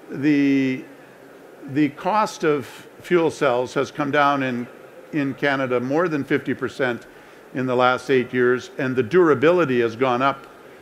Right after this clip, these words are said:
uh, several times, a factor of two or three. So if, if you look at a bus, for example,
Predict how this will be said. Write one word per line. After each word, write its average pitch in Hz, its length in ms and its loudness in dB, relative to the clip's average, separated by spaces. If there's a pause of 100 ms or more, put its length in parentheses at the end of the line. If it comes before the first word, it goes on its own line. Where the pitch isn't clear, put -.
(260)
uh, 110 540 0
several 127 400 0
times, 104 680 -6
a - 60 -16
factor 123 340 -2
of 104 140 -4
two 131 160 0
or 104 80 0
three. 113 400 -2 (380)
So 170 260 2
if, 175 320 0
if 226 160 0
you 175 140 0
look 170 160 0
at 143 80 2
a 131 40 0
bus, 143 300 0
for 131 160 -2
example, 110 580 -4